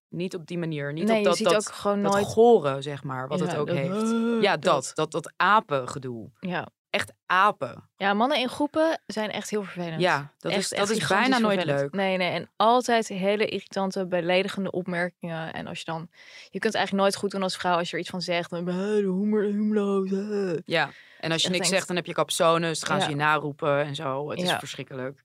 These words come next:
Speaker 2: Ja.
Speaker 1: Het is echt heel onaantrekkelijk.
Speaker 2: Ik denk niet dat Nederlanders echt zo'n beeld hebben van zichzelf van, terwijl als je, eh, van, "Dit is wat wij doen." Terwijl het komt toch wel echt best wel vaak voor, zeg maar, hooligangeweld.
Speaker 1: Ja.
Speaker 2: In het buitenland ook, dat het gewoon echt, buitenlanders ook echt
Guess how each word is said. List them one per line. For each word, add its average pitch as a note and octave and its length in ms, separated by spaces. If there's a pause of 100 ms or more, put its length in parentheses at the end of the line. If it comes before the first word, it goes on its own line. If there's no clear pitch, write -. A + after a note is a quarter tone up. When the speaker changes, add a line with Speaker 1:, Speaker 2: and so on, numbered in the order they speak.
Speaker 2:
Ja. F3+ 280 (100)
Speaker 1:
Het D3+ 180
is D#3+ 140 (180)
echt D#3 300
heel C#3+ 160
onaantrekkelijk. A#2+ 760 (420)
Speaker 2:
Ik G#3 260
denk A3+ 120
niet B3+ 160
dat B3+ 160
Nederlanders A3 520
echt - 180
zo'n G3+ 200
beeld G3 240
hebben E3+ 220
van E3+ 160
zichzelf D#3+ 400
van, E3 300 (380)
terwijl F#3+ 280
als F#3+ 140
je, - 160
eh, - 140
van, F#3+ 420
"Dit - 380
is F#3+ 160
wat F#3 180
wij F3+ 240
doen." E3 300
Terwijl F3+ 240
het F3+ 100
komt G3+ 220
toch G3+ 140
wel G3 140
echt - 220
best F#3+ 180
wel F#3+ 100
vaak F3 260
voor, E3 320
zeg E3 140
maar, E3+ 120 (120)
hooligangeweld. E3+ 1080
Speaker 1:
Ja. F#3 260 (320)
Speaker 2:
In F#3+ 80
het F3 80
buitenland F3 500
ook, E3 300
dat E3+ 100 (100)
het - 100
gewoon E3+ 280
echt, E3 260
buitenlanders F3 580
ook E3+ 160
echt - 400